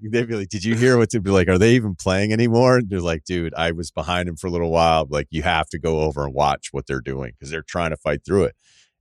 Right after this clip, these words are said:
And then we ended up, uh, in Boulder for lunch that day. And it's,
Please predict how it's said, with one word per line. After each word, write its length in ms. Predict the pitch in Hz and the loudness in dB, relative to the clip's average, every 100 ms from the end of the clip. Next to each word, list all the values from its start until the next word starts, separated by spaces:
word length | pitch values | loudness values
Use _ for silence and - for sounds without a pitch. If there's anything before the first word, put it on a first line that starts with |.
| - | -12
And 140 | 85 | -4
then 120 | 80 80 | -4 -2
we 120 | 78 | -2
ended 200 | 80 73 | -2 0
up, 140 | 69 - | -2 -2
uh, 300 | 58 53 50 50 _ _ - | -2 -2 -4 -6 _ _ -10
in 100 | 78 | -4
Boulder 340 | 82 85 80 71 | 0 2 0 -4
for 160 | 71 | -6
lunch 440 | 67 80 - - - | -2 -2 -2 -10 -8
that 180 | 65 64 | -6 -6
day. 360 | 69 67 62 58 - - | -2 -2 -2 -6 -14 -10
And 140 | 71 | -8
it's, 260 | 62 - - | -8 -8 -10